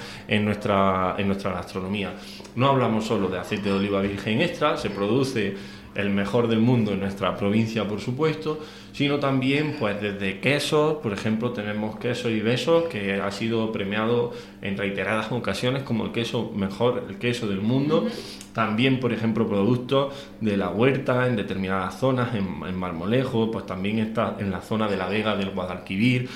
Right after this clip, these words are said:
Speaker 1: Muy importante la breva, la breva de Mágina de Jimena, es
Speaker 2: Qué
Speaker 1: espectacular.
Speaker 2: ricas.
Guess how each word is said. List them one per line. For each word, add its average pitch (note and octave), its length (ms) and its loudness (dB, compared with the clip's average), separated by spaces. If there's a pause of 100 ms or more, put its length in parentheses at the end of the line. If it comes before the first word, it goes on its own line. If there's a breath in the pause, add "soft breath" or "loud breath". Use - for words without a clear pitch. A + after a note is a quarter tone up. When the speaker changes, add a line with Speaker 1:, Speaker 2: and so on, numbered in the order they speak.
(320 loud breath)
Speaker 1:
Muy C3 180 6
importante A#2 880 4
la G2 160 2
breva, A2+ 520 2
la F#2+ 120 -2
breva G#2+ 280 -2
de F#2+ 100 -6
Mágina G2+ 440 -2
de F#2+ 100 -4
Jimena, G2 600 0 (320)
es - 260 -8
Speaker 2:
Qué G#2+ 140 -8
Speaker 1:
espectacular. A2 840 2
Speaker 2:
ricas. A2+ 120 -10